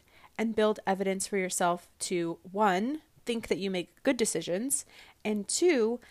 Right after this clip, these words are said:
help you be able to create emotional safety. When other people ask you what you want, tell the truth. Like, "Where do you wanna go for dinner?"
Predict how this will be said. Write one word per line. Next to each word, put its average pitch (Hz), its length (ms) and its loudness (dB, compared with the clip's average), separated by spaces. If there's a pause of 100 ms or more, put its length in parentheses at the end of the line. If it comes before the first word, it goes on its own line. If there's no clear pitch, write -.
(100)
help 262 400 -2
you 302 400 -4 (260)
be 226 220 -10
able 220 480 -4 (400)
to 185 500 0 (920)
create 214 640 0
emotional 208 800 -2
safety. - 680 -4 (880)
When 240 220 -6
other 339 260 2
people 311 320 2
ask 214 300 4
you 220 100 0
what 202 120 2
you 202 100 -4
want, 185 460 -2 (460)
tell 190 180 0
the 190 80 -2
truth. - 460 -10 (260)
Like, 185 300 -6 (340)
"Where 190 140 0
do 214 60 -2
you 240 100 -2
wanna 240 160 0
go 214 160 0
for 208 140 -6
dinner?" 160 360 -6